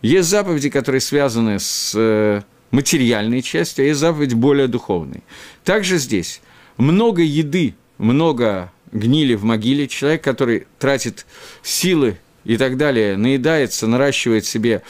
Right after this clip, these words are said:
одну и ту же мышцу, которая у него растет, чтобы не сглазить, очень хорошо, но потом, когда он приходит в кевер, в могилу, то все, что остается, это гниение, которое происходит,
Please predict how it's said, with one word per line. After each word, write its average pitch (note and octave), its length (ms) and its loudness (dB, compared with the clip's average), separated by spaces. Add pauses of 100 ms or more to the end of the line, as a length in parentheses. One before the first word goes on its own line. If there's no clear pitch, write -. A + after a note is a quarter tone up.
(220)
одну B2 340 0
и B2 40 2
ту B2+ 160 -2
же A2+ 120 0
мышцу, A#2 380 0
которая G2 380 -2
у - 20 -2
него G#2+ 220 2
растет, G#2+ 460 -2
чтобы F#2+ 260 -8
не G#2 80 2
сглазить, G#2 420 0
очень G#2+ 260 -4
хорошо, B2 460 -2 (320)
но C3 120 2
потом, F3+ 320 0
когда C3+ 500 0
он C#3 260 0
приходит B2 680 -2 (320)
в - 140 -20
кевер, E3 360 0
в G#2 160 -6
могилу, D#3 480 0 (420)
то C#3+ 260 0
все, - 260 0
что - 240 -4
остается, D3 640 -2
это A#2+ 320 -2
гниение, D3 720 0
которое C3+ 340 2
происходит, C#3+ 600 0